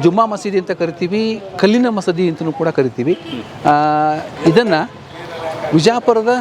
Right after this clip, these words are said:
Speaker 1: ಆದಿಲ್ ಶಾಹಿ ದೊರೆಗಳ ಕಾಲದಲ್ಲಿ ನಿರ್ಮಾಣ ಆಗಿರ್ತಕ್ಕಂಥದ್ದು. ವಿಜಾಪುರದ ಎರಡನೇ ಆದಿಲ್ ಶಾಹಿ ಈ ಭಾಗವನ್ನ ಆಳ್ತಾ ಇದ್ದ ಸಂದರ್ಭದೊಳಗೆ ಈ ಭಾಗದ ಮಾಂಡಲಿಕನಾಗಿರ್ತಕ್ಕಂಥ ಅಂಕುಶ್ ಖಾನ್,
Speaker 2: ಅಂಕುಶ್ ಖಾನ್.
Speaker 1: ಅಂಕುಶ್ ಖಾನ್ ಅಂತಕ್ಕಂಥ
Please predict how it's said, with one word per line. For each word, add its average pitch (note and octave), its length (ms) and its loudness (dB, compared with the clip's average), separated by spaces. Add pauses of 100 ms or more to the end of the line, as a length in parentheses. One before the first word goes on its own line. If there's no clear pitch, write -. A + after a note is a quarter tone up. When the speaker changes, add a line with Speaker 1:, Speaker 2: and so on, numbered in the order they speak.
(280)
Speaker 1:
ಆದಿಲ್ F#3 320 2
ಶಾಹಿ G3 420 0
ದೊರೆಗಳ F3 320 2
ಕಾಲದಲ್ಲಿ D#3+ 460 -2
ನಿರ್ಮಾಣ C#3 320 -2
ಆಗಿರ್ತಕ್ಕಂಥದ್ದು. A2+ 760 -4 (400)
ವಿಜಾಪುರದ G3+ 500 4 (240)
ಎರಡನೇ G#3+ 360 2
ಆದಿಲ್ F#3+ 400 0
ಶಾಹಿ D3+ 420 -2 (500)
ಈ D#3 420 4
ಭಾಗವನ್ನ F3 440 0
ಆಳ್ತಾ E3+ 360 0
ಇದ್ದ F3+ 120 -6
ಸಂದರ್ಭದೊಳಗೆ C3 680 -4 (380)
ಈ A3 100 8
ಭಾಗದ F#3+ 400 0 (120)
ಮಾಂಡಲಿಕನಾಗಿರ್ತಕ್ಕಂಥ D3 1120 -2 (640)
ಅಂಕುಶ್ - 380 0
ಖಾನ್, G#2 280 0 (300)
Speaker 2:
ಅಂಕುಶ್ C#3+ 340 -2
ಖಾನ್. G#2 140 -4
Speaker 1:
ಅಂಕುಶ್ D#3 340 2
ಖಾನ್ D#3 220 -2
ಅಂತಕ್ಕಂಥ A2 440 -8